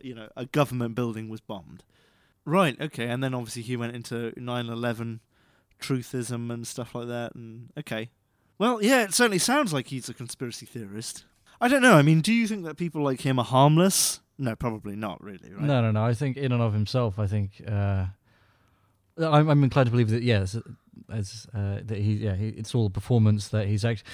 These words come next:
Speaker 2: I would say dangerous in the fact that he's very manipulative, but I don't think he, I, yeah, I would say, yeah, I would say he is dangerous in, um, in the fact that there are a lot of people that aren't quite as, uh, quite as switched on and,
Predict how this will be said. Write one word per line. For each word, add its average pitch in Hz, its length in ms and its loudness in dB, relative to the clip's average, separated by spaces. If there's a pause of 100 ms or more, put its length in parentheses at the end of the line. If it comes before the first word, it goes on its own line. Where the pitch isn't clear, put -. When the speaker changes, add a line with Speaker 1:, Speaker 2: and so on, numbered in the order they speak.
(340)
Speaker 2:
I 131 40 -2
would 127 100 0
say 123 100 0
dangerous 117 340 4
in 120 80 2
the 107 60 2
fact 107 160 -2
that 104 60 -4
he's 101 100 0
very 107 180 4
manipulative, 101 720 0
but 107 100 -4
I 117 100 4
don't 123 140 4
think 107 180 0
he, - 160 -8 (340)
I, 143 240 0
yeah, 143 180 2
I - 20 4
would 117 140 2
say, 110 480 4
yeah, 110 180 0
I 110 80 -2
would 151 100 -6
say 165 140 2
he 147 120 6
is 120 100 4
dangerous 98 460 2
in, 104 160 -2
um, 101 340 4
in 107 140 2
the 104 60 2
fact 107 240 -4
that 113 100 -2
there 110 180 6
are 104 160 2
a 123 60 0
lot 123 140 2
of 104 60 -4
people 113 360 0
that 110 260 0
aren't 120 460 2 (320)
quite 117 300 -2
as, 104 220 -2
uh, 104 360 2 (1600)
quite 123 200 0
as 107 80 -2
switched 120 340 0
on 113 240 6
and, 104 300 4